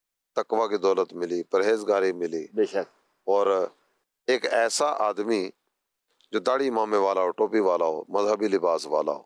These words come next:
Speaker 1: فرض کریں مسجد کا امام ہو، وہ برے لوگوں کے ساتھ اٹھنا بیٹھنا شروع کر دیں۔
Speaker 2: بالکل۔
Speaker 1: مجھے نہیں لگتا کہ کمیٹی اس کو مسجد میں رہنے بھی دے،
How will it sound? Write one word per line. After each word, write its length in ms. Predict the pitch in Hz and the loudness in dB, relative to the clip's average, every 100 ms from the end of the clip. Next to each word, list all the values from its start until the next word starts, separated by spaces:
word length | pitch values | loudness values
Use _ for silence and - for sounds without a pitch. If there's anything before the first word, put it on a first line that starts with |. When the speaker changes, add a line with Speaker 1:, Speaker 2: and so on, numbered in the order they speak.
| _ _ _ _ _ _ _ _ _ _ _ _ _ _ _ _ - - | _ _ _ _ _ _ _ _ _ _ _ _ _ _ _ _ -10 -2
Speaker 1:
فرض 260 | 156 143 | 0 2
کریں 140 | 143 143 | 2 2
مسجد 340 | 131 - 117 107 | 0 0 2 2
کا 60 | |
امام 280 | 95 82 76 | 0 0 -2
ہو، 140 | 69 _ _ _ _ _ _ _ _ _ _ _ _ _ _ _ _ _ _ _ _ | -6 _ _ _ _ _ _ _ _ _ _ _ _ _ _ _ _ _ _ _ _
وہ 340 | 120 165 170 160 - - | 0 4 4 2 -4 -2
برے 220 | 117 165 | 2 4
لوگوں 320 | 160 151 151 | 4 4 2
کے 100 | 143 | 2
ساتھ 240 | 123 123 117 | 2 2 2
اٹھنا 260 | 104 117 | 0 0
بیٹھنا 400 | 107 98 95 95 | 0 0 0 -2
شروع 240 | 85 82 82 | -2 -4 -2
کر 180 | 76 67 | -4 -6
دیں۔ 140 | 78 - _ _ _ | -14 -18 _ _ _
Speaker 2:
بالکل۔ 280 | 90 90 78 - _ _ _ _ _ _ _ - | -2 -2 -2 -10 _ _ _ _ _ _ _ -20
Speaker 1:
مجھے 520 | 90 92 95 110 143 | -16 -10 -2 0 2
نہیں 100 | 175 | 2
لگتا 300 | 170 147 147 | 0 2 2
کہ 140 | 143 120 | 2 0
کمیٹی 340 | 127 123 131 | 2 2 2
اس 120 | 113 | 0
کو 240 | 113 107 95 | 2 0 0
مسجد 380 | 98 - 107 | -2 -2 -2
میں 120 | 101 98 | 2 2
رہنے 200 | 101 95 | 2 0
بھی 140 | |
دے، 100 | 82 | -2